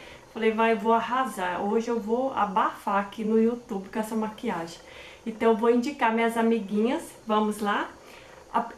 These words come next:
eu vou falar os nomes tudo de uma vez e depois vou repetir pra não ficar falando, tá?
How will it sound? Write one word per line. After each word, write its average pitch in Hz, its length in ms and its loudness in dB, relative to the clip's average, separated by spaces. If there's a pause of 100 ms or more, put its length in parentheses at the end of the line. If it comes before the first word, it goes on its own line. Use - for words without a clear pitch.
eu 285 120 4
vou 330 160 4
falar 339 380 4
os 269 280 0
nomes 320 420 6
tudo 349 200 -4
de 330 60 -2
uma 311 200 6
vez 294 180 2
e 294 60 0
depois 302 320 0
vou 320 80 4
repetir 320 480 2
pra 302 160 4
não 302 120 4
ficar 294 300 0
falando, 285 600 2
tá? 247 340 0